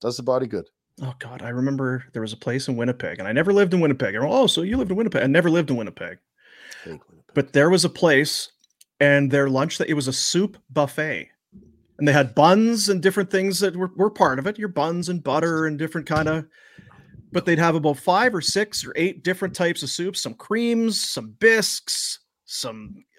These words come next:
Speaker 2: clear brothed soups. Oh, for f-,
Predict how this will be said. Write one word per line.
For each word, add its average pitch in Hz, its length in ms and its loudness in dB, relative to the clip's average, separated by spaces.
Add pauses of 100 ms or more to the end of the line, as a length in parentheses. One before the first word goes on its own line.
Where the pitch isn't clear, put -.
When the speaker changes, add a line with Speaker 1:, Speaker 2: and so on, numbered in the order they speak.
(360)
Speaker 2:
clear 220 380 -2
brothed 196 600 0
soups. - 500 -6
Oh, 240 260 4
for 175 260 -6
f-, - 240 -20